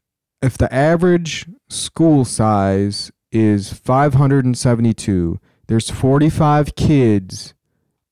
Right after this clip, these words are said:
on some sort of psycho, um, whatever the fuck drug, um, psychiatric drug.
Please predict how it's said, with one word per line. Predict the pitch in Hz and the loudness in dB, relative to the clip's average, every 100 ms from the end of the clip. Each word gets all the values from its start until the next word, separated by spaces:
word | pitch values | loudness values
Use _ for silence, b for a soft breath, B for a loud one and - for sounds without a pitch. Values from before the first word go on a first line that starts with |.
| _ | _
on | 107 104 101 98 98 95 _ - | -2 0 0 -2 -4 -10 _ -12
some | - - 123 | -6 0 0
sort | 117 127 117 | 0 2 2
of | 110 101 - _ _ | 2 -2 -6 _ _
psycho, | - - 117 113 117 110 107 104 - _ _ _ _ _ _ - | -14 -4 -2 0 0 2 2 0 -6 _ _ _ _ _ _ -8
um, | 98 95 92 85 - - - - | -4 -4 -4 -8 -14 -20 -20 -10
whatever | 104 104 92 85 | -4 -2 -2 -4
the | 87 | -6
fuck | - 78 73 | -6 -8 -8
drug, | - 64 52 - _ _ _ _ _ _ _ | -12 -12 -12 -14 _ _ _ _ _ _ _
um, | 107 67 65 57 _ _ | -18 -16 -18 -20 _ _
psychiatric | - - 107 - 110 98 76 - 80 | -12 -4 -4 -2 -2 -2 -4 -10 -20
drug. | - 82 - - - | -20 -20 -20 -20 -20